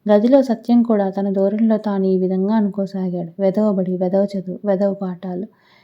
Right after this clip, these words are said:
ప్రతిదానికి పెద్దవాళ్ళ నిర్బంధమే. వాళ్ళని కొప్పడే వాళ్ళు లేరు. వాళ్ళకి కావలసినవన్నీ గారెలు, ఆవడలు తినవచ్చు, బళ్ళోకి పోనక్కర్లేదు,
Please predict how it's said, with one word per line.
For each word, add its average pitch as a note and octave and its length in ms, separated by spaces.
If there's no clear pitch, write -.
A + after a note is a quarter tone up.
ప్రతిదానికి G#3 680
పెద్దవాళ్ళ G3+ 540
నిర్బంధమే. F#3 640
వాళ్ళని A3+ 320
కొప్పడే A3 480
వాళ్ళు G3 260
లేరు. F#3 280
వాళ్ళకి A3+ 300
కావలసినవన్నీ G#3+ 920
గారెలు, G3 380
ఆవడలు G3 460
తినవచ్చు, F#3+ 540
బళ్ళోకి G#3+ 440
పోనక్కర్లేదు, F#3+ 840